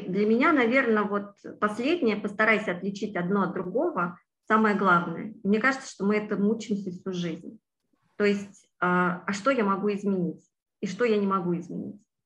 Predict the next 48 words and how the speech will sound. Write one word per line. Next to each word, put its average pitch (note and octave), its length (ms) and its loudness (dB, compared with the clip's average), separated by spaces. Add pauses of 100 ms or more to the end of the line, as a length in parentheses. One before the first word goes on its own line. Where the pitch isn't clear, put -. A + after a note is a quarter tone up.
(420)
И A3 100 0
вот A3 180 2
это, A3+ 400 0
вот, G#3+ 160 -4
вот A3+ 160 -2
на A#3 120 4
этом, C#4 280 2
мне G#3+ 120 0
кажется, A3+ 360 -2
можно, G3 680 -4 (320)
э, - 60 -16
это - 540 -2
невероятная A3 540 4
мудрость, A#3 380 -2
которую G#3 320 -2
можно G3+ 240 0
проживать G3 500 -4
всю G3+ 140 -2
жизнь. F3 300 -2
То A#3+ 80 2
есть B3 80 0
сама C4 200 4
эта C4+ 100 -4
формула A#3+ 300 -2
простая, C4+ 520 0
вот G3+ 160 -2
это A#3+ 140 -4
принимай, C4+ 420 2 (400)
это D#4 200 2
меняй, G3 440 4
да? C4+ 260 2 (440)
А G#3+ 100 2
вот A3 180 2
понять, A#3 380 4
а G#3 60 2
что A#3 160 0
я G3+ 140 4
могу G3+ 280 2
изменить, F#3 360 -4
а F#3+ 80 -6
что G3 140 -10
я F#3+ 60 -2
не F#3 80 -2
могу G3+ 240 0
изменить, F3+ 360 -4
вот F3 140 -10
это - 200 -8
вот, F3 200 -8